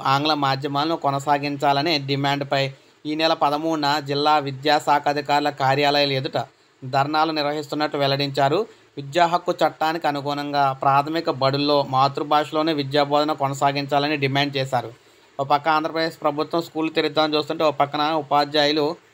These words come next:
ఇక్కడ దీని మీద అయితే పోరాటం అయితే చేయనున్నారన్నమాట. ఇక్కడ పదమూడవ తారీఖున రాష్ట్ర వ్యాప్తంగా ధర్నాలు అయితే చేస్తారు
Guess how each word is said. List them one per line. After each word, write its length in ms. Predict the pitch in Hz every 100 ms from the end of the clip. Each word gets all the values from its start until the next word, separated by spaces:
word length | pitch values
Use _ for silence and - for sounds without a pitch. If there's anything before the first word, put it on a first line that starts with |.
| _ _
ఇక్కడ 220 | - 139 139 131
దీని 220 | 139 151
మీద 180 | 151 156
అయితే 200 | 151 147 156
పోరాటం 420 | 147 139 147 151
అయితే 180 | 147 151
చేయనున్నారన్నమాట. 800 | 151 143 143 143 139 135 135 131 175 247 _ _ _ _
ఇక్కడ 200 | - 139
పదమూడవ 440 | 143 151 165 170 165
తారీఖున 360 | 156 156 160 143 147 151
రాష్ట్ర 300 | 147 143 156
వ్యాప్తంగా 440 | 151 - 156 156 143
ధర్నాలు 360 | 135 135 151 147
అయితే 160 | 143
చేస్తారు 540 | 151 139 135 139 135